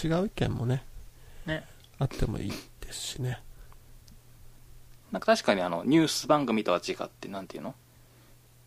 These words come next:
Speaker 2: 純粋に情報、あの、中立的というか、
Speaker 1: うんうん、
Speaker 2: こういう意見もあります。
Speaker 1: ジャーナリズムではない。
Speaker 2: こういう、
Speaker 1: うん。
Speaker 2: そうそう、こういう意見もあります、こういう意見もありますっていうのを提示するだけではないので、えーっと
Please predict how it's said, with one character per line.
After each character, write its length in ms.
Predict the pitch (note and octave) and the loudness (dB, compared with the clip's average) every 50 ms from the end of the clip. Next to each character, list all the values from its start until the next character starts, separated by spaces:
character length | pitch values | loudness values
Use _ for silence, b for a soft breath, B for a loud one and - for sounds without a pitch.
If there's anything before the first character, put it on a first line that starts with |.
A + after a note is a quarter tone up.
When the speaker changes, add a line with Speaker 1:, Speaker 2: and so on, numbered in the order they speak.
| - - - - - - - | -20 -20 -20 -20 -20 -14 -4
Speaker 2:
純 240 | - C3 C3 C3+ C3+ | 0 2 2 2 2
粋 240 | B2+ - D3 C#3 C3+ | 2 4 4 4 4
に 280 | C3 B2+ A#2+ A#2+ - - - - - - - | 4 4 2 2 0 -4 -14 -20 -16 -10 -4
情 240 | A#2 A2 A#2 A2 G#2+ | 2 4 4 4 4
報、 180 | G#2 A2 G#2+ - - | 2 -2 -4 -4 -8
あ 260 | A2 G2+ F#2 F2 F2 | -10 -8 -6 -6 -8
の、 320 | F2 F2 F2 E2+ F2 E2+ F2 - | -6 -6 -8 -8 -8 -10 -6 0
中 180 | - B2 A#2 | 2 2 4
立 180 | G#2+ G#2+ G2 - | 4 2 -2 -4
的 240 | - G#2+ - - G2+ | -6 -8 -6 -6 -8
と 120 | - - | -8 -6
い 60 | E2+ | 0
う 40 | - | 8
か、 60 | - | 10
Speaker 1:
う 40 | D#3+ | 10
ん 300 | D#3+ D#3 D3+ D3+ D3+ D3+ | 10 10 8 6 6 6
う 40 | C#3+ | 4
ん、 80 | C3 B2 | 2 2
Speaker 2:
こ 200 | - - - A2 | 4 6 6 6
う 60 | A2 | 6
い 40 | A2+ | 6
う 20 | |
意 100 | B2 B2 | 4 6
見 200 | - - - - | 6 8 8 8
も 80 | - - | 8 6
あ 20 | |
り 120 | C3 A#2 G#2+ | 6 6 6
ま 140 | C#3 E3+ F#3+ | 6 6 4
す。 60 | - | 4
Speaker 1:
ジ 60 | G#2 | 0
ャ 20 | |
ー 20 | - | -4
ナ 40 | - | -6
リ 40 | |
ズ 100 | - - | -10 -10
ム 20 | - | -4
で 0 | |
は 0 | |
な 0 | |
い。 20 | |
Speaker 2:
こ 160 | - - A2+ | 0 2 4
う 60 | G#2 G#2 | 4 4
い 20 | |
う、 40 | A2 | 2
Speaker 1:
う 20 | A2 | 0
ん。 60 | A#2 - - - - | -2 -8 -14 -18 -2
Speaker 2:
そ 120 | - - F3 | 4 6 6
う 40 | |
そ 100 | B2 F#2+ | 6 4
う、 40 | F#2+ | 2
こ 120 | - - A2 | 4 6 6
う 40 | G2+ | 8
い 20 | G2 | 6
う 20 | |
意 20 | G2 | 6
見 180 | - G2+ F#2 F#2 | 4 2 0 0
も 60 | F2+ | -2
あ 40 | F2+ | -2
り 100 | G2+ A#2+ | -2 0
ま 160 | C#3+ E3 F3 | 0 0 0
す、 60 | E3+ - | 0 2
こ 120 | - A2 | 4 6
う 60 | G2+ | 8
い 40 | F#2+ | 8
う 20 | |
意 60 | F#2 F#2 | 6 6
見 160 | - - F#2 | 2 -4 -4
も 60 | F#2 | -2
あ 20 | |
り 120 | F#2 G#2 A2+ | -2 -2 0
ま 160 | D3+ D#3 E3 | 2 2 0
す 180 | - - - - | 0 -2 -8 -10
っ 100 | - - | -14 -8
て 100 | - G#2+ | -4 0
い 140 | G2 F#2 F2+ | 2 2 2
う 40 | F2+ | 2
の 120 | A2 C#3 | 2 0
を 40 | C3 | 2
提 140 | - G#2+ F#2+ | 4 4 4
示 180 | F#2 F#2 F#2 | 4 2 0
す 80 | - G#2+ | 2 4
る 60 | G#2 | 4
だ 100 | G2 G2 | 4 4
け 120 | - F#3+ | 4 4
で 60 | E3+ B2 | 6 6
は 160 | F#2 F2 - B B B B B B | 4 4 0 B B B B B B
な 140 | - G#2+ G#2 | 0 0 0
い 60 | G2 | 0
の 120 | F2+ F2+ | -2 0
で、 360 | F#2+ A#2+ B2+ B2+ - F#2+ G2 | 2 4 4 4 4 2 0
え 20 | F#2 | 0
ー 40 | F2 | 0
っ 40 | - - | -4 -6
と 400 | - C2+ B1+ - G1+ - - - | -6 -6 -4 -4 -6 -8 -10 -12